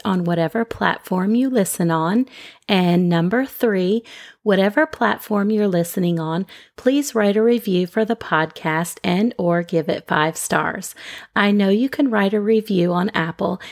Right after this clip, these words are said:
and on Spotify, you can give me five stars in the mobile app.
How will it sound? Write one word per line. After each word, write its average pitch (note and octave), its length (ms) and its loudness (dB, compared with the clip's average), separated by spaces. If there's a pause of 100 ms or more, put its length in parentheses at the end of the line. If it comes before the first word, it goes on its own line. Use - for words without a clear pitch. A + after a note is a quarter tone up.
(120)
and G3+ 140 2
on G#3+ 140 4
Spotify, G3 720 0
you F#3+ 160 2
can G#3 200 0
give E3+ 280 0
me F3 140 -2
five F3 360 -4
stars D#3+ 460 -4
in F3 180 -4
the E3 100 -4
mobile D#3+ 420 -6
app. - 380 -8